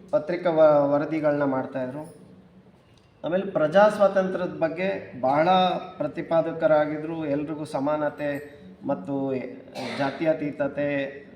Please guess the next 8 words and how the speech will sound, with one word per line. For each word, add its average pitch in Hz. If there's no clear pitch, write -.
ಧರ್ಮನಿರಪೇಕ್ಷತೆ 147
ಇದನ್ನೆಲ್ಲ 139
ಅವರು 143
ಮೈಗೂಡಿಸ್ಕೊಂಡಿದ್ರು. 131
ಅಮೇರಿಕಾದಲ್ಲಿ 190
ದಂಗೆಯ 196
ಸಂದರ್ಭದಲ್ಲಿ 165
ಅವರು 165